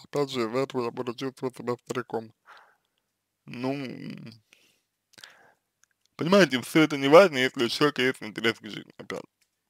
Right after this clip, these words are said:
То есть, ну, происходят какие-то вещи, да, проблемы с деснами и так далее. Кстати, а из-за чего проблемы с деснами?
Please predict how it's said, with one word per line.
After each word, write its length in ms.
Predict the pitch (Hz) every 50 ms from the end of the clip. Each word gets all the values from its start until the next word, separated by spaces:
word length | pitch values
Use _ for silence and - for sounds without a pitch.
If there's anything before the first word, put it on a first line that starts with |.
| _ _ _ _ -
То 100 | 120 113
есть, 180 | 110 - -
ну, 220 | 139 135 123 120 117
происходят 400 | 123 131 127 - - 190 214 -
какие-то 340 | - 135 - - 151 151
вещи, 480 | 139 135 131 123 117 - - - - - - _ _ _ _ _ _ _ _ _ -
да, 180 | 123 - - - - _ _ _ _ _ _ _ _ _ _ _
проблемы 460 | - - - - - - - - -
с 60 | - 135
деснами 500 | 151 170 185 175 - - 143 120 107 -
и 80 | -
так 160 | - - -
далее. 280 | 147 143 143 135 123 117
Кстати, 300 | 117 127 131 120 110 123
а 120 | 123 127
из-за 200 | 131 127 135 135
чего 240 | 131 - - 170 165
проблемы 420 | 160 160 139 123 127 127 131 131 127
с 40 |
деснами? 420 | 139 143 131 - - - - -